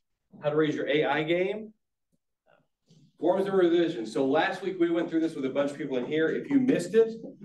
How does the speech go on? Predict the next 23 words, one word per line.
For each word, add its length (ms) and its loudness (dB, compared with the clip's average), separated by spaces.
the 80 -6
next 240 2
one 120 2
is 80 -2
July 400 -4
ninth. 520 -2
This 180 0
is 160 -6
where 120 4
they'll 180 4
walk 340 2
through 100 2
the 100 0
forms. 400 0
It's 160 -8
a, 160 0
a 80 -4
Zoom 340 2
slash 240 -2
webinar 500 0
from 180 -6
the 60 -8
state. 480 0